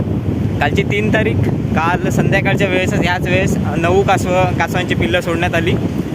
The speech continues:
आणि आत्ता हे एकच निघालं होतं बाहेर. आता बघूया, कदाचित उद्या असतील, म्हणजे पाच तारीखला. आणि, अ, मेच्या दुसऱ्या आठवड्यामध्ये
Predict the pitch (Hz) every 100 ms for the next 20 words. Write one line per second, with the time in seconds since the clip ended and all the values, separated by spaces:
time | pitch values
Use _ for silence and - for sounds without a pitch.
0 | - - - 156 165 147 127 190 190 190
1 | 190 170 175 185 160 190 180 170 165 165
2 | 151 147 143 143 - - - - - 160
3 | 165 170 165 160 180 - 185 170 190 190
4 | 190 165 160 160 175 175 170 170 - 156
5 | - - - - - - - 143 147 160
6 | 170 170 170 - - - - - - -
7 | - 127 131 135 160 170 190 202 - -
8 | - - 185 202 190 185 180 185 175